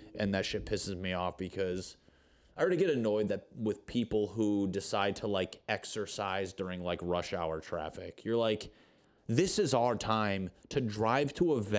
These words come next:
a, a place that we don't wanna be at, and you're gonna now fuck with us and make me taking a left-hand turn that much harder because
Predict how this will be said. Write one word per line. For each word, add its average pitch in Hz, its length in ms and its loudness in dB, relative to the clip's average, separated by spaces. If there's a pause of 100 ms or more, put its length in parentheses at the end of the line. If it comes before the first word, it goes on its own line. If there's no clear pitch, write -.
(100)
a, 110 200 0
a 110 100 2
place 117 540 2
that 110 120 -4
we 110 120 -2
don't 101 320 -4
wanna 104 240 -4
be 92 260 -4
at, 117 300 -4 (200)
and 120 200 2
you're 135 220 4
gonna 131 220 2
now 117 260 4
fuck - 600 -2
with 127 160 2
us 127 400 -2 (380)
and 120 240 0
make 117 280 4
me 113 360 2
taking 123 400 -2
a 104 40 0
left-hand 110 600 -4
turn 107 440 -4 (360)
that 110 320 0
much 120 160 -8
harder 113 340 -2
because 107 680 -2